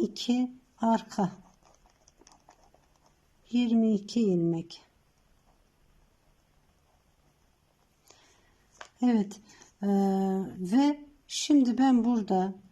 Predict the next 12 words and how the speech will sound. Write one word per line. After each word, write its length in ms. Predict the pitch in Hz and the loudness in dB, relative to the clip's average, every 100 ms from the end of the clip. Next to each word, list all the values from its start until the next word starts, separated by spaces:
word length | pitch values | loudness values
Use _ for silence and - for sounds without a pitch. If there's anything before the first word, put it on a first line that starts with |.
| _ _ | _ _
şu 400 | - - - 262 | -12 -10 -4 0
dokuz 440 | 254 247 - 240 214 | 0 0 0 0 2
ilmeği 580 | 190 180 165 170 170 170 _ _ _ _ _ _ _ _ _ _ _ _ _ _ - | 4 4 4 0 -4 -8 _ _ _ _ _ _ _ _ _ _ _ _ _ _ -2
üç, 380 | 269 277 - 277 | 0 0 -6 -6
üç 400 | 226 220 - - | -4 -4 -6 -8
böleceğim. 760 | 202 185 180 170 - 170 151 143 - _ _ _ _ _ | -2 0 0 -2 -4 -4 -4 -8 -16 _ _ _ _ _
Üç 360 | 240 247 247 - - _ _ _ _ _ _ _ _ | -2 0 -2 -12 -18 _ _ _ _ _ _ _ _
örüp 360 | 233 220 208 - - _ _ _ _ _ | -2 0 -2 -8 -20 _ _ _ _ _
döneceğim. 840 | 202 214 220 202 226 220 220 220 214 - _ _ _ _ _ _ _ _ _ _ _ - | -4 -2 -2 -2 -2 -2 0 -2 -6 -20 _ _ _ _ _ _ _ _ _ _ _ -20
Şu 140 | - | -16
şekilde. 840 | - 220 202 214 202 202 208 202 202 202 - _ _ _ _ _ _ _ _ _ _ _ _ _ _ | -8 -6 -6 -4 -4 -2 -2 -2 -4 -8 -20 _ _ _ _ _ _ _ _ _ _ _ _ _ _
Üç. 320 | 202 202 - | -8 -8 -14